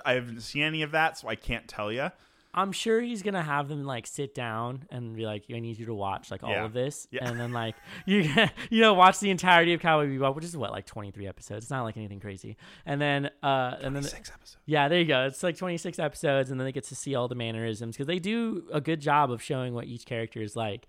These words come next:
Speaker 2: And then they, once they got that, then they can kinda get into it. I think it's, this is a good job for, like, method actors, where they're, like, they're trying to, like, figure out what it is, this kinda
Speaker 1: Mm.
Speaker 2: how, and, like, start
Speaker 1: But,
Speaker 2: living like that.
Speaker 1: but John,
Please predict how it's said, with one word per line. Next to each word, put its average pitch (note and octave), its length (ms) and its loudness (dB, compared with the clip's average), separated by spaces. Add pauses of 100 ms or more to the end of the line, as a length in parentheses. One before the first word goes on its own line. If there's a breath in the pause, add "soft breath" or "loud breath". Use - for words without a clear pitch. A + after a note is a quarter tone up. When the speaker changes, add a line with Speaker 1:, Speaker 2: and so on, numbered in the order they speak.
(280 soft breath)
Speaker 2:
And B2+ 120 -4
then B2 200 -4
they, B2 140 -4
once B2+ 220 -6
they B2+ 100 -4
got A#2+ 260 -2
that, A2+ 380 0
then A2+ 120 -8
they A2 80 -6
can B2 140 -14
kinda G#2+ 220 -10
get G2+ 120 -8
into G2+ 300 -10
it. G2 200 -10 (220 soft breath)
I D#3+ 80 -2
think F3+ 160 0
it's, F3 120 -4
this E3+ 200 -2
is E3+ 80 -6
a F3+ 80 0
good D#3 180 0
job D3+ 340 6
for, D#3+ 80 -2
like, C#3 200 0
method B2 300 -6
actors, G2 400 -6
where G#2 100 -6
they're, G2+ 140 -4
like, G2+ 180 -4
they're G#2+ 140 -6
trying G#2 280 -8
to, G2 80 -12
like, G2+ 200 -8
figure A2 260 -6
out G#2 280 -2 (280 loud breath)
what B2 240 -2
it B2 100 -4
is, A#2+ 280 -2
this A#2+ 240 -8
kinda B2 180 -6
Speaker 1:
Mm. G#2+ 40 -8
Speaker 2:
how, A2+ 120 -10 (180)
and, C3 140 -6
like, B2 160 -4
start C3+ 240 2
Speaker 1:
But, B2+ 60 -6
Speaker 2:
living B2 240 -2
like B2 200 -6
that. C3 240 -2
Speaker 1:
but D#3+ 120 -2
John, D#3+ 460 -4